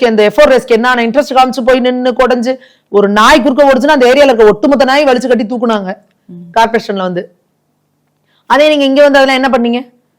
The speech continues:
Speaker 2: இப்ப
Speaker 1: மக்கள் இத்தனை பேர்
Speaker 2: பார்க்கிங்
Speaker 1: வராங்க.
Speaker 2: முதல் கொண்டு எல்லாமே வந்து சரியாக இருந்தது. பார்க்கிங் எங்க வைக்கணுமோ அதை வச்சாங்க. அப்புறம் என்ட-, அஹ், என்ட்ரன்ஸ் எங்க உள்ள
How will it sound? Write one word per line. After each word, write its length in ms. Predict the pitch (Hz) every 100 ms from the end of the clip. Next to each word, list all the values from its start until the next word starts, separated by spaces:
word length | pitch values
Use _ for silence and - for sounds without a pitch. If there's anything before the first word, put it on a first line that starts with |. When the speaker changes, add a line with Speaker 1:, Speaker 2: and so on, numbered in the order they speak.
| _ -
Speaker 2:
இப்ப 80 |
Speaker 1:
மக்கள் 160 | 226 302
இத்தனை 120 | 220
பேர் 80 | 269
Speaker 2:
பார்க்கிங் 180 | 269 247
Speaker 1:
வராங்க. 180 | 226 220
Speaker 2:
முதல் 120 | 233
கொண்டு 160 | 254 285 233
எல்லாமே 300 | 220 247 269
வந்து 140 | 254 226
சரியாக 340 | 208 214 226 233 208
இருந்தது. 300 | 196 190 196 196
பார்க்கிங் 320 | 190 233 233
எங்க 120 | 208 202
வைக்கணுமோ 340 | 196 202 196 196
அதை 80 | 190
வச்சாங்க. 360 | 190 190 190 190 190
அப்புறம் 200 | 196 190
என்ட-, 240 | 196 214 233 - - -
அஹ், 120 | 170 180
என்ட்ரன்ஸ் 340 | 202 262 247 233
எங்க 120 | 214 202
உள்ள 140 | 208